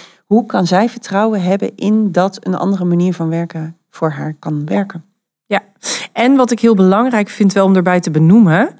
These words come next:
Speaker 2: is dat bij deze cliënt de motivatie er absoluut is. Want vaak denken mensen, als we noemen honderd procent duidelijk motivatie en vertrouwen, dan denken mensen, "Oh, oh ja, hij wil gewoon niet."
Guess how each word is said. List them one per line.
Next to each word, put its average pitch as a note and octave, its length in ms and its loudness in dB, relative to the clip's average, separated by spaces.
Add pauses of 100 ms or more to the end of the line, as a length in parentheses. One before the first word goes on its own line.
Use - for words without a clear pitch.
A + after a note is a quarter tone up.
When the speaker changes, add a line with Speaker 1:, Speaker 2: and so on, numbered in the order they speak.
(320)
Speaker 2:
is G#3+ 260 2
dat G3 240 0
bij F3+ 280 2
deze F#3 480 2
cliënt G3 640 2
de F3+ 80 2
motivatie G3 880 0
er F3 200 -2 (100)
absoluut A#3+ 720 2
is. D3+ 520 -2 (340)
Want F#3+ 200 0
vaak - 340 -4
denken A3 280 2
mensen, G#3 240 2
als G3 140 -2
we G3+ 100 4
noemen F#3+ 520 4
honderd G3 360 2
procent F#3 300 2
duidelijk F#3 540 2
motivatie F#3 680 2
en F3 60 0
vertrouwen, G3 560 0 (400)
dan F#3+ 140 0
denken G3 200 0
mensen, F#3+ 220 0
"Oh, F3+ 280 -4
oh F#3+ 60 2
ja, D#3+ 340 0
hij - 160 -2
wil F3+ 160 4
gewoon D3+ 340 0
niet." G3+ 540 -2